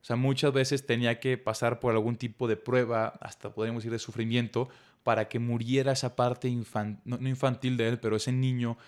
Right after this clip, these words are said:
sin responsabilidades y con que sus actos no tenían consecuencias, y naciera este hombre que ya tiene un gran poder, pero que también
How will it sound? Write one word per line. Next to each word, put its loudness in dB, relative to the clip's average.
sin -4
responsabilidades 0
y -4
con -4
que 0
sus -4
actos 0
no 0
tenían 0
consecuencias, 0
y -2
naciera 2
este 0
hombre 2
que -6
ya 0
tiene -2
un -2
gran 4
poder, 6
pero 0
que -4
también 0